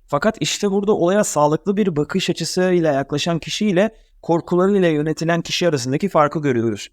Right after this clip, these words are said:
Sağlıklı bir bakış açısına sahip olan erkek, bir çerçeve sahibi olmak ve çerçeveyi korumak dediğimiz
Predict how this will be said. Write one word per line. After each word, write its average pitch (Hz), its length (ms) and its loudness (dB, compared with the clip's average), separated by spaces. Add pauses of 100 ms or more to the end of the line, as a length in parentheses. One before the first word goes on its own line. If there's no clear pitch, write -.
Sağlıklı 190 520 2
bir 220 160 2
bakış - 240 -4
açısına 196 320 0
sahip 190 380 2
olan 185 220 2
erkek, 160 440 -2 (120)
bir 226 140 0
çerçeve 185 520 0
sahibi 156 400 0
olmak 139 360 0
ve 185 120 2
çerçeveyi 160 580 0
korumak 165 440 0
dediğimiz 139 520 0